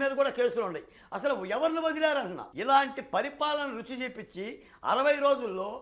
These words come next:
ఆంధ్రప్రదేశ్లో ఏదో భూకంపం వచ్చింది, ఏదో అట్రాసిటీ జరుగుతున్నాయి, రాష్ట్రపతి పాలన పెట్టాలి, సిగ్గైతే లేదు సార్. ఇంకో మాట కూడా చెప్తున్నా, సోషల్ మీడియాలో జడ్జీలను వేధించాడు, జడ్జీల మీద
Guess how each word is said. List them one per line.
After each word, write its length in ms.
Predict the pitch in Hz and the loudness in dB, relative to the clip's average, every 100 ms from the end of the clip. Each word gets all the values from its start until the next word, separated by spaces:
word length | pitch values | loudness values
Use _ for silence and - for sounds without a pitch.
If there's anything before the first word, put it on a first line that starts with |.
| - - 160 | -14 -2 2
ఆంధ్రప్రదేశ్లో 580 | 277 285 277 269 262 262 | 4 4 2 2 2 2
ఏదో 100 | 254 185 | 2 0
భూకంపం 380 | 262 269 262 254 247 | -2 -4 -4 -4 -4
వచ్చింది, 400 | 247 240 247 240 240 - _ - | -6 -8 -6 -6 -8 -18 _ -4
ఏదో 100 | 220 208 | 0 0
అట్రాసిటీ 480 | - 277 240 262 254 247 | 0 0 0 -2 -6 -4
జరుగుతున్నాయి, 600 | 254 247 240 247 247 247 - - _ - 131 147 | -4 -6 -6 -2 0 0 -4 -18 _ -14 -6 0
రాష్ట్రపతి 480 | 254 277 277 277 220 | 2 2 2 0 -2
పాలన 240 | 196 269 277 269 | 0 2 2 -2
పెట్టాలి, 400 | - 254 254 247 262 _ _ _ _ - | -2 -2 -2 -6 -12 _ _ _ _ -20
సిగ్గైతే 420 | 135 262 262 262 254 | -2 0 0 0 -4
లేదు 140 | 240 240 | -4 -4
సార్. 180 | 277 - - _ | -6 -8 -20 _
ఇంకో 140 | - 285 | -10 -6
మాట 80 | 285 285 | -2 0
కూడా 100 | 277 | 0
చెప్తున్నా, 300 | 254 233 156 104 - _ - | 0 -2 -4 -6 -16 _ 0
సోషల్ 360 | 233 269 294 277 | 2 4 2 2
మీడియాలో 380 | 269 254 190 123 - _ _ 113 185 | 2 2 2 -4 -10 _ _ -6 -4
జడ్జీలను 400 | 226 330 349 330 | -2 -2 -2 -2
వేధించాడు, 500 | 277 214 165 104 - - _ _ _ _ | -4 -6 -10 -10 -12 -20 _ _ _ _
జడ్జీల 360 | - 226 330 349 | -2 -2 0 0
మీద 100 | 349 | 2